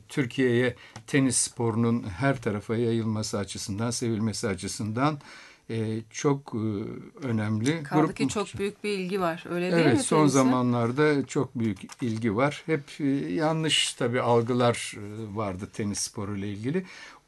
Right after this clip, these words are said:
Speaker 1: On altı takım grup maçları sonunda on altı takım, e, final grubuna kalacak. O on altı sekiz dört
Speaker 2: Hı hı.
Speaker 1: ve final olarak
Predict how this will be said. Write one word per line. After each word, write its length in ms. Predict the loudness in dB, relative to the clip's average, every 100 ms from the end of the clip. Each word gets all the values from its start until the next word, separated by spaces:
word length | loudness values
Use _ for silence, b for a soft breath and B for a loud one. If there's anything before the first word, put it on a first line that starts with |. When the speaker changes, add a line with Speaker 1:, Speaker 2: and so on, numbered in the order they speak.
| 6
Speaker 1:
On 160 | 8
altı 340 | 10 8 6 0
takım 320 | -2 0 4
grup 240 | 4 4
maçları 380 | 0 -2 -2 -6
sonunda 400 | -6 -4 -2 0
on 140 | 0 0
altı 260 | -2 -6 -8
takım, 460 | -6 -4 -2 -2
e, 240 | -2 -4 -4
final 360 | -2 0 0
grubuna 440 | -2 -6 -6 -6 -4
kalacak. 560 | -2 -2 -2 -4 -4
O 120 | -6
on 200 | -4 -4
altı 300 | -6 -6 -6
sekiz 420 | -6 -6 -6 -6 -2
dört 260 | -2 -2
Speaker 2:
Hı 40 | -4
hı. 40 |
Speaker 1:
ve 40 |
final 380 | -2 -2 -4 -4
olarak 480 | -6 -4 -4 -4